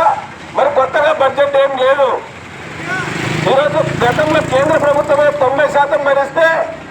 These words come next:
రాష్ట్రాలు పది శాతం భరించేవి. ఈరోజు కేంద్రము అరవై శాతం భరిస్తుంది, రాష్ట్రం నలభై శాతము. అంటే ఈ ఉపాధి హామీ చట్టాన్ని గొంతు కోయడానికి ఈరోజు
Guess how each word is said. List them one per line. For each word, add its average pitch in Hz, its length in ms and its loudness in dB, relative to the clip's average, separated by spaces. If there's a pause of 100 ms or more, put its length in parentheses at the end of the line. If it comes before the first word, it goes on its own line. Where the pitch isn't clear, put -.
(120)
రాష్ట్రాలు 294 400 0
పది 269 260 2
శాతం 302 280 2
భరించేవి. 277 580 2 (560)
ఈరోజు 285 320 2
కేంద్రము 277 800 2 (280)
అరవై 269 240 2
శాతం 285 380 0
భరిస్తుంది, 269 600 2
రాష్ట్రం 262 400 2
నలభై 247 280 0
శాతము. 226 500 0 (280)
అంటే 269 380 2
ఈ - 20 0
ఉపాధి 269 500 2
హామీ 269 220 2
చట్టాన్ని 277 560 2 (420)
గొంతు 302 340 0
కోయడానికి 311 600 2
ఈరోజు 277 220 4